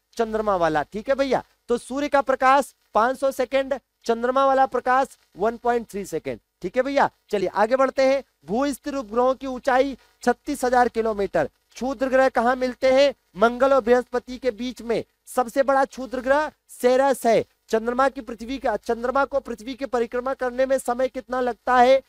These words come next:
सत्ताईस दिन आठ घंटे। पृथ्वी द्वारा सूर्य की परिक्रमा करने में लगा समय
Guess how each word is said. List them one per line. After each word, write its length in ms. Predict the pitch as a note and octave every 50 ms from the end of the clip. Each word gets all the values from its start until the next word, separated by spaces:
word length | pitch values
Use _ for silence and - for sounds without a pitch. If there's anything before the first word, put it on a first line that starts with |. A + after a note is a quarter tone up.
| _ _ _ -
सत्ताईस 520 | - B3 A#3+ - - A3+ B3+ C4+ C4+ F#3+
दिन 160 | - B3+ A#3+
आठ 260 | - - A3 A#3+ A#3
घंटे। 440 | A#3+ G#3 A3 G#3+ G#3+ G3 - E3+ B2+ - _ _ _
पृथ्वी 300 | - G#3+ G#3+ A3+ A3 C4+
द्वारा 280 | B3 B3+ B3+ B3+ C4 C4
सूर्य 260 | - - B3+ C4 C4
की 100 | - C4
परिक्रमा 460 | - C4 A#3+ A#3+ A#3+ A#3+ B3+ B3 B3+
करने 280 | A#3+ - B3 A#3+ A#3+ B3+
में 100 | B3 B3
लगा 220 | B3 A#3+ B3 B3 B3
समय 360 | - A#3+ A#3+ B3 C4 C4+